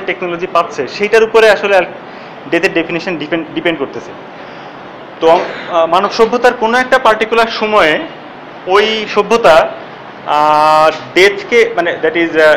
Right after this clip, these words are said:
এই ডিসফাংশনগুলোকে কতখানি correct করতে পারে, সেইটার উপরে নির্ভর করতেছে ওই সময়কার ডেথের ডেফিনিশনটা, ঠিক আছে? হ্যাঁ, তাহলে,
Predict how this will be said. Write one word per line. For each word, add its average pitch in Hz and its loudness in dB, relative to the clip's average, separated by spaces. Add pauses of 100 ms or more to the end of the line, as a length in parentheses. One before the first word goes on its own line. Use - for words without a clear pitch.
এই 170 -2
ডিসফাংশনগুলোকে 214 0
কতখানি 208 0
correct 240 2
করতে 247 -2
পারে, 156 2 (760)
সেইটার 233 4
উপরে 254 0
নির্ভর 240 -2
করতেছে 247 -2
ওই 226 2
সময়কার 233 0
ডেথের 196 0
ডেফিনিশনটা, 156 -6 (1200)
ঠিক 208 -2
আছে? 143 -4 (1120)
হ্যাঁ, 123 -12 (600)
তাহলে, 190 4